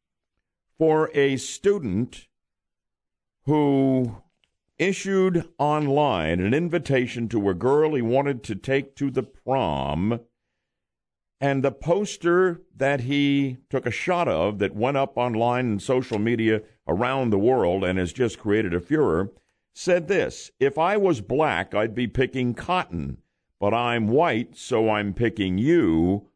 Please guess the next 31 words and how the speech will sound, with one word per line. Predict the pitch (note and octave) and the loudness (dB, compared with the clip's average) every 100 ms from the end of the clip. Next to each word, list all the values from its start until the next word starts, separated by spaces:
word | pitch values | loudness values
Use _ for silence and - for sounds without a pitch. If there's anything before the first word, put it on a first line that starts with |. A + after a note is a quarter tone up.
| _ - | _ -2
for | G#2+ F#2+ G2 | 2 2 2
prom, | - F#3+ A3 G3+ E3+ G#2 D2+ B1+ - _ | -2 -6 -2 0 0 0 -4 -6 -14 _
question | A2 F2 - F2 D2+ | -4 -4 -6 -8 -4
mark." | D#2 C#2 G1+ - _ _ _ _ _ | -2 -2 -4 -10 _ _ _ _ _
Okay? | D#2+ F#2+ D3 E3+ _ _ _ _ _ | -2 0 -2 -6 _ _ _ _ _
Kid's | F#3 E3+ A2 | -2 0 0
an | C3+ | 0
idiot. | D3 E2 - - - _ _ _ _ _ _ _ _ _ _ _ _ _ _ _ _ B2+ | 0 -2 -8 -16 -20 _ _ _ _ _ _ _ _ _ _ _ _ _ _ _ _ -4
But | B2+ | 0
there | C#3+ C#3 | 2 2
are | B2 | 2
those | D3+ G3+ D#3 | 2 2 0
who | B2+ G#2 | 0 0
are | |
saying | G2 G#2+ E2 E2+ G#2 | 0 0 0 2 0
he | C3+ | 0
should | B2+ G#2 | 0 0
be | G#2+ | -2
permanently | - D#3+ F#3+ - A#2+ G#2 | -2 -4 -2 -2 0 0
expelled | - - D3 D#3 C3 B2+ | -2 -6 -2 0 0 -2
from | - G2+ | -2 -2
his | F2+ F#2+ D#2+ _ _ _ _ _ - | 0 -2 -4 _ _ _ _ _ -4
high | E3+ | -4
school, | D#3+ - D2 C#2 F2 C3+ - _ _ _ _ _ - | -4 -4 -4 -2 -4 -6 -12 _ _ _ _ _ -6
and | B2+ C#3 | -2 0
there | C#3 C#3 | 2 2
are | B2+ | 0
those | A#2 E3 G#3+ F#3+ C3+ | 2 0 2 -2 -2
who | B2 | -2
are | F#2+ E2 | 0 -2
saying | E2 - F2 C2 C2 G#2+ D3+ | -2 -4 -2 -2 0 0 -2